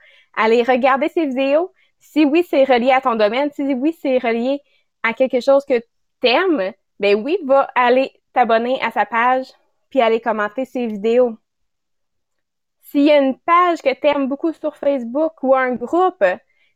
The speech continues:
ben invite tes amis à aimer cette page-là ou invite tes amis sur ce groupe-là. Puis le meilleur, ben oui, c'est sûr que ça va toujours rester les messages directs parce qu'il y a rien comme le message direct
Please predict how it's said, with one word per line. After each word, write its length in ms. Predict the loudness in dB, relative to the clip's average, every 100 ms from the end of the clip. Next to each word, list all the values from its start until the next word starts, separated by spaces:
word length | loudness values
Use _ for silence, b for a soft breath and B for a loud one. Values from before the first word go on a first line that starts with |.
| _
ben 160 | -8 -8 0
invite 440 | 2 2 2 -2 -2
tes 200 | -2 0
amis 300 | 0 0 -2
à 140 | -4 -4
aimer 180 | -4
cette 200 | -4 -4
page-là 440 | -4 -4 -2 -2 -2
ou 120 | -4
invite 360 | -4 -4 -4 -4
tes 180 | -2
amis 260 | 0 0 -2
sur 180 | -4 -6
ce 100 | -6
groupe-là. 480 | -4 -6 -6 -8 -8 _ _ _ _ _ _ _ _ _
Puis 220 | -2 0 2
le 220 | 2 2
meilleur, 420 | 0 0 0 -2 -4 -6
ben 260 | -4 -2 -2
oui, 100 | -6
c'est 160 | -8
sûr 220 | -6 -6
que 100 | -6
ça 100 | -4
va 80 | -4
toujours 240 | -4 -6 -4
rester 300 | -4 -4 -8
les 120 | -6
messages 420 | -4 -2 -2 -4
directs 380 | -4 -4 -4 -4
parce 140 | -8 -8
qu'il 120 | -4
y 40 |
a 60 | -4
rien 340 | -2 -4 -4 -10 _ _ _
comme 200 | -2 0
le 120 | 0
message 500 | 0 -2 0 2 0 -2
direct 520 | -4 -2 -2 -6